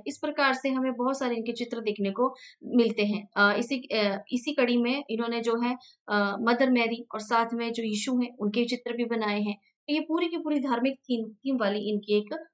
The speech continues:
मदर श्रृंखला है, जिसके लिए जाने जाती हैं। इसके साथ-साथ इन्होंने कुछ न्यूड पेंटिंग्स बनाई हैं, उसके लिए भी जाने जाती हैं। इन्होंने क्यूबिज्म में कार्य किया है,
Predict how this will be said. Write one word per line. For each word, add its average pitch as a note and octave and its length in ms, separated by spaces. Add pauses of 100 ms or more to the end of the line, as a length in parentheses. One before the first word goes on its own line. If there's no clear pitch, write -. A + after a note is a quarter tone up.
(120)
मदर B3+ 200
श्रृंखला G#3+ 400
है, B3 200 (120)
जिसके A3+ 280
लिए A#3 220
जाने G3+ 260
जाती F#3 360
हैं। F3+ 80 (300)
इसके E4 300
साथ-साथ C4+ 480 (420)
इन्होंने C#4+ 240
कुछ C#4+ 240
न्यूड C4 320
पेंटिंग्स C4 440
बनाई B3 280
हैं, A#3+ 240
उसके A3 220
लिए A#3 180
भी B3 140
जाने A#3 260
जाती G#3+ 420
हैं। G#3+ 140 (480)
इन्होंने C#4 320
क्यूबिज्म B3 600
में C4+ 140
कार्य B3 260
किया A#3+ 300
है, A3+ 160